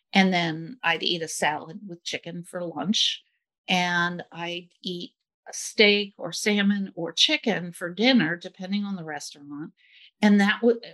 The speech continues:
along with broccoli or asparagus or whatever green veggie they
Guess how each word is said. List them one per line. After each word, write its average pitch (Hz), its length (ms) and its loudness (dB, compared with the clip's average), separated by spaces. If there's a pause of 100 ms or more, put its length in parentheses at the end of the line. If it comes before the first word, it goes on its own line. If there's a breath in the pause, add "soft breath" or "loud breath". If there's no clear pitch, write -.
(160)
along 180 460 -4
with 175 180 -20
broccoli 156 460 -4
or 156 120 -14
asparagus 156 680 -12
or - 80 -14
whatever - 400 -14
green 147 240 -8
veggie 151 400 -10
they 135 160 -20